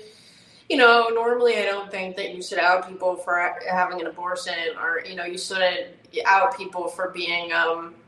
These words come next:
you know, who aren't ready to come out of the closet as, as queer yet or something. But in these situations where there's extreme hypocrisy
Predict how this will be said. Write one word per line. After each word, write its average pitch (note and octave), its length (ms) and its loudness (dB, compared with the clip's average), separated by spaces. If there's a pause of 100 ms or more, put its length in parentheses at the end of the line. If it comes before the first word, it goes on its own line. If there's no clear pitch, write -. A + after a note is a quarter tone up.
(720)
you G#3 120 4
know, F3+ 160 6
who G3 120 8
aren't F#3 140 8
ready F#3 220 8
to F#3 100 4
come F#3 140 -2
out F3 100 6
of E3+ 80 2
the E3 60 0
closet F3+ 520 2
as, E3 340 -2
as F#3 160 -4
queer F#3+ 260 0
yet F3 220 6
or F3 60 2
something. E3+ 520 -4
But F#3+ 340 4
in A3+ 180 0
these A3 200 -6
situations A#3 720 2
where F3+ 160 4
there's F#3 260 4
extreme A#3 520 2
hypocrisy F#3 840 0